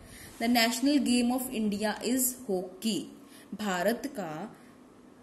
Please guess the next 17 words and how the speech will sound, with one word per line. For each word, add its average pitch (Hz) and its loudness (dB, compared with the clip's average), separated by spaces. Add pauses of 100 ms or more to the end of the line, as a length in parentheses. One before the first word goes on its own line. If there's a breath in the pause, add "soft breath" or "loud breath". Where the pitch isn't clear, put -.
(520)
नेशनल 196 0
गेम 214 0
कौन 180 0
सा 202 0
है, 214 -2
राष्ट्रीय 214 -2
खेल 220 0
कौन 196 -2
सा 220 -2
है? 226 -4 (420)
हॉकी। 220 -2 (1500 loud breath)
I 190 0
think 214 -4
आप 196 -2
सबको 208 -2
पता 208 -2
होगा 220 -2